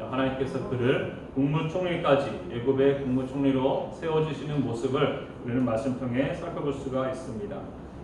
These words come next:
그래서 많은 사람들이, 아, 이 요셉을 바라보면서, 아, 정말로 보잘것없고 정말 막내였던 그가,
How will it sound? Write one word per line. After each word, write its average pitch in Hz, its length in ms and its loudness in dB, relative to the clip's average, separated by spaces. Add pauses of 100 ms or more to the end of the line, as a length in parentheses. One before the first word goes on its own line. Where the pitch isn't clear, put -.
그래서 139 240 4
많은 143 340 4
사람들이, 147 760 2 (260)
아, 120 80 -2
이 147 180 2
요셉을 175 540 4
바라보면서, 127 840 4
아, - 420 4 (200)
정말로 147 640 4
보잘것없고 143 960 2
정말 127 240 2
막내였던 147 840 0
그가, 135 540 4